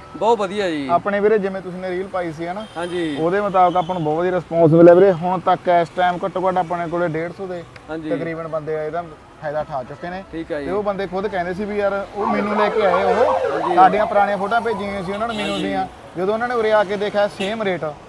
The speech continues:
Speaker 1: ਠੀਕ
Speaker 2: ਉਹ
Speaker 1: ਆ
Speaker 2: ਕਹਿੰਦੇ
Speaker 1: ਜੀ।
Speaker 2: ਫਿਰ ਇਹ ਆਫਰ, ਇਹ ਆਫਰ ਇਹੀ ਹੈ ਵੀਰੇ, ਵੀ ਤੁਸੀਂ ਸਾਡਾ ਟੇਸਟ ਚੈੱਕ ਕਰੋਗੇ,
Speaker 1: ਹੂੰ।
Speaker 2: ਤੁਹਾਨੂੰ ਰਿਜ਼ਲਟ ਵੀ ਮਿਲੂਗਾ, ਤੁਹਾਨੂੰ ਸਾਰਾ ਕੁਝ ਹੀ ਮਿਲੂਗਾ। ਇਹ ਨਹੀਂ ਹੈਗਾ ਵੀ ਆਪਾਂ ਇਕੱਲਾ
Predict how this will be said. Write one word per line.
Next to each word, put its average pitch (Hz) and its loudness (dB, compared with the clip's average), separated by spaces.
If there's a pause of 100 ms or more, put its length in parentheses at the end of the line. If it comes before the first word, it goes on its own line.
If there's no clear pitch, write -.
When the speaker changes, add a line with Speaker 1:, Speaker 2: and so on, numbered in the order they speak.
Speaker 1:
ਠੀਕ 170 -6
Speaker 2:
ਉਹ 202 -2
Speaker 1:
ਆ 156 -4
Speaker 2:
ਕਹਿੰਦੇ 247 -2
Speaker 1:
ਜੀ। 233 -4
Speaker 2:
ਫਿਰ 240 0
ਇਹ 240 0
ਆਫਰ, 214 -2
ਇਹ 233 -4
ਆਫਰ 208 -6
ਇਹੀ 202 -4
ਹੈ 165 -4
ਵੀਰੇ, 175 -6
ਵੀ 226 -10
ਤੁਸੀਂ 208 -10
ਸਾਡਾ 202 -4
ਟੇਸਟ 185 -6
ਚੈੱਕ 180 -6
ਕਰੋਗੇ, 180 -6
Speaker 1:
ਹੂੰ। 139 -12 (180)
Speaker 2:
ਤੁਹਾਨੂੰ 190 -8
ਰਿਜ਼ਲਟ 175 -2
ਵੀ 214 -10
ਮਿਲੂਗਾ, 196 -8
ਤੁਹਾਨੂੰ 190 -10
ਸਾਰਾ 180 -2
ਕੁਝ 202 -8
ਹੀ 196 -12
ਮਿਲੂਗਾ। 160 -8
ਇਹ 196 -8
ਨਹੀਂ 185 -10
ਹੈਗਾ 165 -6
ਵੀ 196 -8
ਆਪਾਂ 185 -6
ਇਕੱਲਾ 175 -4